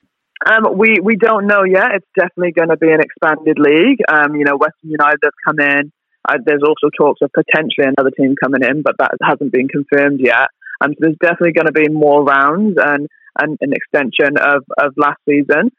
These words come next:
um, which is, which is really good, but we, we don't actually know what that looks like yet and how many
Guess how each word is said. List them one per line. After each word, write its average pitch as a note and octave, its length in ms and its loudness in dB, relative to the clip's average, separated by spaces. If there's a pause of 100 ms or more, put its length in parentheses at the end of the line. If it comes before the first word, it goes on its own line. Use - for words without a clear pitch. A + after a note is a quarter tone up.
(200)
um, D3 200 0
which F#3+ 180 -2
is, F3+ 140 -2
which - 160 0
is E3+ 120 0
really D#3 240 2
good, C#3+ 320 0
but - 140 -2
we, C#3+ 200 2
we D3+ 120 2
don't B2+ 240 0
actually - 400 -2
know C3+ 140 2
what C3+ 220 0
that B2 160 0
looks - 220 -2
like A#2 240 -2
yet C3+ 220 0
and C#3 140 -4
how C3 100 2
many C3 180 0